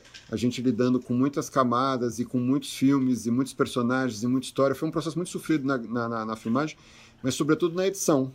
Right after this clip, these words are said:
pra escolher, assim. Então você tinha, é, personagens com histórias muito ricas e que, de repente, por circunstâncias do, do,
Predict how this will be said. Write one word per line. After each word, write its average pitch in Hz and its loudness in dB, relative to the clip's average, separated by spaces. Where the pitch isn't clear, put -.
pra 131 0
escolher, 113 2
assim. 104 -4
Então 143 0
você 165 0
tinha, 165 -2
é, 117 2
personagens 127 0
com - -6
histórias 110 -2
muito 151 2
ricas 110 -2
e 143 -4
que, 165 -4
de 165 2
repente, 160 0
por 151 0
circunstâncias 147 0
do, 120 0
do, 104 -2